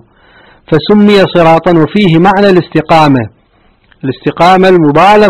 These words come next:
فيها، يعني في غاية الاستقامة، وأحيانا يوصف الصراط بأنه مستقيم لغرض التأكيد، فيختلف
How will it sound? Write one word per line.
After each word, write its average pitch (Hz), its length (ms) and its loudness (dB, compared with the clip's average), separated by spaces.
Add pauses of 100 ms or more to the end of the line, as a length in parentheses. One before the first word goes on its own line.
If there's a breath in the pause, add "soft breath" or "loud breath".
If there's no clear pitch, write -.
(100)
فيها، 151 200 2
يعني 135 180 -4
في 147 140 -4 (100)
غاية 214 380 2 (600 soft breath)
الاستقامة، 160 680 0
وأحيانا 180 440 0
يوصف 202 500 0
الصراط 185 400 0
بأنه 180 460 0 (100)
مستقيم 196 480 -2
لغرض 185 360 2
التأكيد، 165 600 -2 (1300 soft breath)
فيختلف 180 540 0